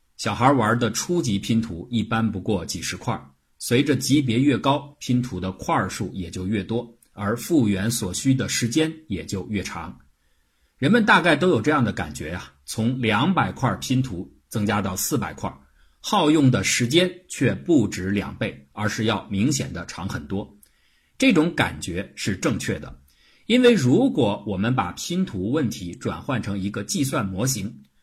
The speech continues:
它的求解困难程度的确是随着拼图块数的增加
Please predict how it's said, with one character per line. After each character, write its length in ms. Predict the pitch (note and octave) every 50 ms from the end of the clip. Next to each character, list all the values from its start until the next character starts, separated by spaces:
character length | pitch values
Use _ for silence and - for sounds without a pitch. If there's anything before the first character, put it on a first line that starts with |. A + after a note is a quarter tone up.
| _ _ -
它 160 | - D3 D3
的 180 | - A#2 F#2+ -
求 380 | - - - A2 A#2 D#3 F#3
解 240 | F3+ C3+ F#2 E2+ -
困 240 | - - D#3 B2+ A2
难 180 | G2+ G2+ A#2+
程 240 | - - F#2+ F#2+ A#2
度 260 | C3 - - - - - _ _ _
的 200 | - G#2 C3+ G3
确 300 | G3+ - A#3+ F3+ - -
是 180 | - - G#2+ F#2+
随 240 | - - G2 F2+ G2
着 160 | G2 G#2+ -
拼 260 | C2 - - A#2 A#2 A2+
图 160 | - F2+ F2+
块 260 | - - A#2 G2+ F#2+
数 160 | - - G2
的 140 | E2+ F2+ E2+
增 200 | - B2 A#2+ B2
加 380 | B2+ C#3 C3+ C3+ C3+ C3+ -